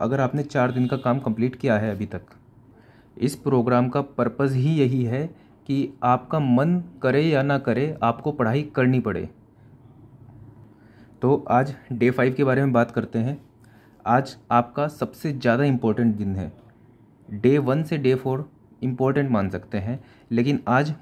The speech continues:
मोस्ट इंपॉर्टेंट डे है आपका। जो लोग बिगिनर हैं, जिन्होंने just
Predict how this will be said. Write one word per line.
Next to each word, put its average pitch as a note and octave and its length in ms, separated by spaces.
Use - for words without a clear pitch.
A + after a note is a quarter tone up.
मोस्ट C3 320
इंपॉर्टेंट B2 500
डे G#2 140
है A2 100
आपका। F#2+ 420
जो B2+ 200
लोग D3+ 320
बिगिनर C3 360
हैं, D#3 300
जिन्होंने C3 440
just C#3 260